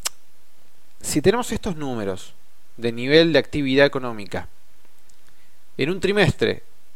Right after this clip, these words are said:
en el cual las tres cuartas partes fueron con la economía trabajando a pleno, sin ningún tipo de restricción, preparémonos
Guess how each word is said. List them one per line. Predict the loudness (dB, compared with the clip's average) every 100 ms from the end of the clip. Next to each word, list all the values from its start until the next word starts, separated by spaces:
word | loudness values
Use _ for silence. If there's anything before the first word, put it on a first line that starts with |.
| -8 -8 -8 -8 -4
en |
el | -2
cual | 6 8 8 0 -10 -12 -10 -10 -10 -10 -8 -8 -6
las | -2 -2
tres | 2 0 6
cuartas | 6 8 4
partes | 6 6 6 2 0 -6 -10
fueron | -4 0 0 0
con | 0
la | 2
economía | 2 2 2
trabajando | 6 8 8 4 2 2 2 0 -8 -8 -8 -6
a | 6
pleno, | 8 8 2 -4 -10 -10 -10 -10 -10 -10 -10 -10 -10 -10 -10
sin | -4 -4
ningún | -2 -2
tipo | -2 4
de | 4
restricción, | 4 -2 2 4 4 -2 -8 -8 -8 -8 -8 -8 -8 -8 -8 -8 -8 -8 -8 -8 -8 0
preparémonos | 4 8 8 8 4 0 2 2 -2